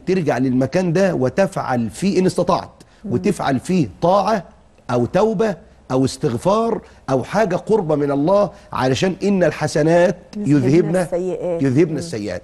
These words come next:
Speaker 2: مم.
Speaker 1: شوفي، آه، سعيد بن جبير رضي الله عنه لما جه لسيدنا عبد الله بن عباس
Speaker 2: مم.
Speaker 1: قرأ قول الله تعالى: "فما بكت عليهم السماء والأرض". بكت
Speaker 2: مم.
Speaker 1: يعني
Speaker 2: مم.
Speaker 1: عيطت.
Speaker 2: مم.
Speaker 1: قال له: "يا ابن عباس"، ده سعيد بن جبير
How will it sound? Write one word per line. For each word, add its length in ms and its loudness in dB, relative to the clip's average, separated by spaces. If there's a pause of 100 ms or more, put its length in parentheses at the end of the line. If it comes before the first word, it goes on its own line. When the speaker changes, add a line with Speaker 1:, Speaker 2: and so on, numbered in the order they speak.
(200)
Speaker 2:
مم. 200 -8
Speaker 1:
شوفي، 540 2 (100)
آه، 500 2
سعيد 320 0
بن 160 0
جبير 300 0
رضي 160 0
الله 160 0
عنه 220 -2 (320)
لما 260 0
جه 80 2
لسيدنا 340 0
عبد 140 -2
الله 160 0
بن 120 -2
عباس 640 -2
Speaker 2:
مم. 260 -8
Speaker 1:
قرأ 200 2
قول 280 -2
الله 220 0
تعالى: 360 -2
"فما 320 0
بكت 400 -2
عليهم 320 0
السماء 280 -2
والأرض". 300 0 (200)
بكت 320 -2
Speaker 2:
مم. 0 - (340)
Speaker 1:
يعني 140 -2
Speaker 2:
مم. 100 -2
Speaker 1:
عيطت. 340 2 (240)
Speaker 2:
مم. 260 -12 (180)
Speaker 1:
قال 160 2
له: 80 2
"يا 60 4
ابن 160 -2
عباس"، 400 -2
ده 80 -4
سعيد 200 0
بن 80 2
جبير 300 2